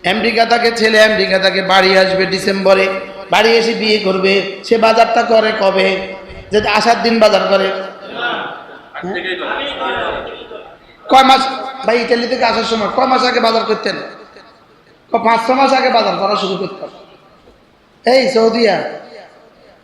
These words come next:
কয় মাস আগে বাজার শুরু করে? আজকে বাজারে গেছে তো একটা চুড়ি নিয়ে আসছে, আরেকদিন বাজারে গেছে জুতা নিয়ে আসছে, আরেকদিন বাজারে গেছে মেয়ের লেগে চেন নিয়ে আসছে,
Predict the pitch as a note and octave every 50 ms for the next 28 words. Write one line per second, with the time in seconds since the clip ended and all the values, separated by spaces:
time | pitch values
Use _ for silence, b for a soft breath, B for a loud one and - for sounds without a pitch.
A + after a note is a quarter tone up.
0 | _ _ - B3 B3 B3+ C4 B3 C4 C4+ B3+ C4+ - B3+ B3+ C4 C4 - C#4 C4
1 | C#4+ C#4 C4+ A#3+ G#3+ F#3 D#3+ - - - - - - - - - - - - -
2 | - - - - - - - _ _ _ _ _ _ - G3+ G#3 - A#3 A#3 A3+
3 | A#3 A3+ A#3 A#3 A3+ A3+ A3 A3+ A3+ A3+ A3+ A#3 A#3 A#3+ A#3 - - - - -
4 | - - G#3+ G#3+ - A3+ G#3 - - G3 F#3+ G3 F#3 G3 F#3+ F#3+ F#3+ F#3 - -
5 | - F#3+ F#3+ F#3+ G3 F#3+ - - - - - - E3+ G3 A3+ A3 A3 A#3 A3+ A3
6 | A3+ A3+ A#3 A#3 A#3 A3+ A3+ A#3 A3+ A3+ A3+ A3+ A#3 A3+ A3+ A3+ - - E3+ E3+
7 | A3+ - - A3+ G#3+ G3 F#3+ F#3+ F#3+ F#3+ F#3 F#3+ F#3 - F#3+ G3 G3+ F3 - -
8 | - - - - G3+ A3 G#3+ G#3 A#3 A3+ A3+ A#3+ A#3+ A#3 A3+ A3+ A3+ A3+ A#3 -
9 | A#3 A#3 A#3+ A#3 A#3+ A#3+ - - - G#3+ G3+ A3 A3 A3 A3 A3 G#3+ G#3+ G#3+ F3+
10 | - G3 G3 F#3+ G3 F#3+ G3 G3 G3 F#3+ G3 - - F#3+ F#3+ F#3+ F#3+ -